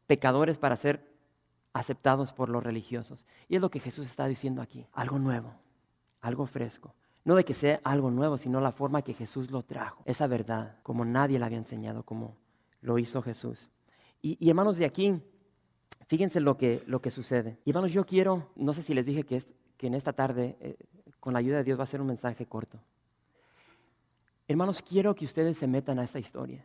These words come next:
Traten de meterse en la persona de esta mujer. Trata de meterte en sus sandalias.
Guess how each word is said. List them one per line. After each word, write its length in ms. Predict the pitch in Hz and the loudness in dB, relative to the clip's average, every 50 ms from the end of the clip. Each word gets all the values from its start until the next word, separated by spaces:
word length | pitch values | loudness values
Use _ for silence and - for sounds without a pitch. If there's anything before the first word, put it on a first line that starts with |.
| _ | _
Traten 480 | - 170 180 180 - 208 202 196 - - | 0 2 2 4 4 2 2 2 2 2
de 100 | 139 139 | 4 4
meterse 680 | 131 131 127 - 160 170 165 160 - - 180 175 - - | 4 4 4 4 4 4 4 2 -2 -4 -4 -4 -4 -2
en 120 | - 135 131 | 0 2 2
la 140 | 127 120 | 2 0
persona 480 | - 131 117 - - 147 147 151 151 147 | -2 -4 -6 -4 -4 -4 -2 0 0 0
de 60 | 139 | -2
esta 180 | 131 135 - 139 | -2 -2 -2 -2
mujer. 340 | 131 120 107 - 120 117 117 - | -2 -4 -4 -6 -10 -10 -8 -6
Trata 280 | - 196 190 190 202 | -4 -2 -2 0 0
de 60 | 190 165 | 2 2
meterte 460 | 147 135 139 - 151 151 147 - 160 | 2 2 2 2 0 0 0 -2 -4
en 100 | 151 135 | -4 -4
sus 220 | - - 127 - | -6 -12 -14 -10
sandalias. 680 | - 131 120 120 117 120 120 120 127 127 123 - _ | -6 -6 -4 -4 -4 -4 -4 -6 -8 -12 -16 -20 _